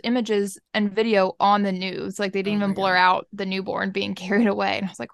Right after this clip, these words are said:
Speaker 1: "Holy crap, I did not wanna see that." <laughs>
Speaker 2: So she gave birth by herself underneath rubble and then died because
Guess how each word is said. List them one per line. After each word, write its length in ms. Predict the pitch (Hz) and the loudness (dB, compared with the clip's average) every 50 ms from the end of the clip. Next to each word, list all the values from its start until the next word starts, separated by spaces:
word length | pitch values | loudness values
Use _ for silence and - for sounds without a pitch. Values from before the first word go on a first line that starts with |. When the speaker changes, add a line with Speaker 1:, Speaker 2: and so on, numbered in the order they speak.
| _ _ | _ _
Speaker 1:
"Holy 220 | - - - - - | -16 -14 -12 -10 -6
crap, 260 | - - - 190 - | -4 -4 -4 -2 -2
I 80 | 202 | -2
did 180 | 196 190 - - | -4 -4 -4 -4
not 220 | - - - - - | -4 -4 -4 -4 -6
wanna 220 | 233 - - 214 | -6 -6 -6 -6
see 220 | - - - - - | -10 -8 -10 -8 -4
that." 320 | - 311 427 427 427 - | -2 -2 -2 -2 -4 -4
<laughs> 460 | 330 311 262 247 254 269 - - 392 | -4 -6 -4 -6 -8 -10 -8 -4 -2
Speaker 2:
So 120 | 214 208 196 | 0 0 0
she 300 | - - - 262 262 240 | 0 -2 -2 -2 -2 2
gave 360 | 262 269 269 269 226 196 - | 2 4 4 2 0 -2 0
birth 460 | - 185 175 175 165 170 - - _ - | 0 2 4 2 2 0 -4 -8 _ -4
by 320 | 175 175 170 165 165 175 185 | 0 2 2 2 2 0 -2
herself 840 | 190 190 180 - - - 156 151 147 - - - - - - _ _ _ _ _ - | -4 -8 -10 -8 -6 -4 -2 -2 -2 -2 -4 -8 -14 -20 -20 _ _ _ _ _ -8
underneath 640 | 170 175 180 180 175 175 170 170 165 165 160 - - - | -6 -4 -4 -4 -4 -4 -4 -6 -6 -8 -8 -8 -10 -8
rubble 580 | 160 151 147 127 - 165 165 165 - 175 - _ _ _ _ _ _ _ _ _ _ _ _ _ _ _ _ _ - | -4 -4 -4 -4 -4 -6 -6 -6 -8 -10 -12 _ _ _ _ _ _ _ _ _ _ _ _ _ _ _ _ _ -10
and 180 | - 170 165 160 | -8 -8 -6 -4
then 200 | 160 160 165 175 | -6 -6 -6 -2
died 540 | - 151 143 143 143 143 - - - - _ - - | 0 2 4 4 4 2 0 -4 -8 -12 _ -16 -14
because 720 | - - - - - - - - - - - - - | -14 -12 -10 -8 -8 -6 -6 -6 -6 -6 -6 -8 -10